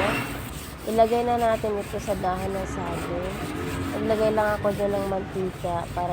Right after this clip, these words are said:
hindi magdikit-dikit ang ating mixture. Sa dahon ng saging ako nagbalot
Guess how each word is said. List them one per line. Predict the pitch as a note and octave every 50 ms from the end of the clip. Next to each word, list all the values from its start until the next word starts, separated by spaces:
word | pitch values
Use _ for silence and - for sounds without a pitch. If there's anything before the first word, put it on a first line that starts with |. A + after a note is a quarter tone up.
| F3
hindi | E3+ F#3+ F#3 F#3
magdikit-dikit | F3+ F#3 F#3 F#3 F#3 F#3 F#3+ - - - - - - F3 - - F3 F3+ E3+ -
ang | F3+ F3+ E3+ F3 E3+
ating | E3 E3+ E3+ F3+ F3 F3 F3 E3+
mixture. | E3+ E3 - - F3+ E3+ - - - F3 E3 D#3 D#3 D#3 D3+ - - - - - - - - - - - - - - - - - - - - - - - - - - - - - - - - - - - - - - - - - - - - - - - - - - - - - - - - - D3 - B2+ - - - - - - - - - - - - -
Sa | - A3 G3+
dahon | G3 A3+ G#3+ G#3+ G#3+ A#3+ A#3+
ng | B3 B3+ B3
saging | C#4 B3+ A#3+ A#3+ A3+ A#3+ A#3+
ako | A#3+ A#3 B3 A#3
nagbalot | A#3 A#3 A3 G#3+ G3+ G3 G3 F#3+ F3+ F3 F3+ F3+ F3 F3